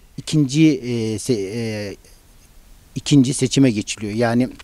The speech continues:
e, tekrar oluyor. E, inşallah o zaman tekrarda da iki aday oluyor.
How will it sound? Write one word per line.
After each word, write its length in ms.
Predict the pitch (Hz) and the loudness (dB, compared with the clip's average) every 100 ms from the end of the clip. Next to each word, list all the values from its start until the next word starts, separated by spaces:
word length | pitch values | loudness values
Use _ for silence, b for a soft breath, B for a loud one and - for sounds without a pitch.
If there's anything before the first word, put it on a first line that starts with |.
| B B B B - | B B B B -8
e, 200 | 110 107 | -6 -2
tekrar 320 | - 147 156 107 | 2 4 4 4
oluyor. 440 | 98 95 143 214 B B B - | 2 2 2 2 B B B -8
E, 240 | 123 117 - | -4 -2 2
inşallah 560 | 135 - 110 123 175 - _ - _ - _ | 2 4 2 2 -2 -6 _ -20 _ -20 _
o 120 | 185 151 | 4 8
zaman 240 | 147 120 | 8 6
tekrarda 520 | - 151 156 117 107 | 2 0 2 2 0
da 60 | 185 | -2
iki 240 | 233 180 | 0 4
aday 260 | 127 104 92 | 4 2 -4
oluyor. 360 | 85 85 85 | -6 -10 -12